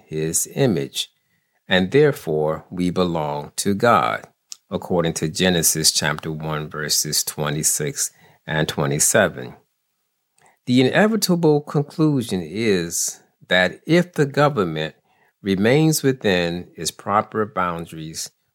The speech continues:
we as citizens must give it our support. This does not mean that we support every action taken by the government. And should an action by the government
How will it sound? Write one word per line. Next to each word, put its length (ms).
we 560
as 180
citizens 840
must 300
give 560
it 180
our 260
support. 680
This 420
does 320
not 240
mean 380
that 220
we 120
support 480
every 420
action 520
taken 460
by 340
the 140
government. 600
And 140
should 480
an 220
action 540
by 280
the 140
government 640